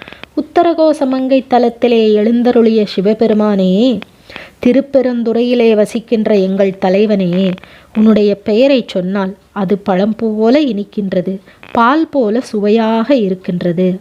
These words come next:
அது பழ சுவையென அமுதன அரிதற்கு" அப்படின்னு சொல்றாங்க இல்லையா? அப்படி உன்னுடைய பெயரை சொன்னாலே அது பழம் போல இனிக்கின்றது, பால் போல சுவையாக இருக்கின்றது.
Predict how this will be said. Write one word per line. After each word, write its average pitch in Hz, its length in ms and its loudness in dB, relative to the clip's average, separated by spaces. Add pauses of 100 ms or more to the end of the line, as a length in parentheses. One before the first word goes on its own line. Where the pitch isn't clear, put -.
(120)
அது 180 400 0
பழ 226 380 2 (160)
சுவையென 214 720 0 (220)
அமுதன 277 460 0 (180)
அரிதற்கு" 226 1040 0
அப்படின்னு 196 560 0
சொல்றாங்க 180 380 0
இல்லையா? 196 380 0 (340)
அப்படி 214 720 -2 (480)
உன்னுடைய 247 460 2
பெயரை 262 500 0
சொன்னாலே 269 560 0
அது 269 200 2
பழம் 226 320 -2
போல 247 300 2
இனிக்கின்றது, 226 800 -2 (100)
பால் 214 200 -2
போல 226 400 2
சுவையாக 208 600 -2
இருக்கின்றது. 196 960 2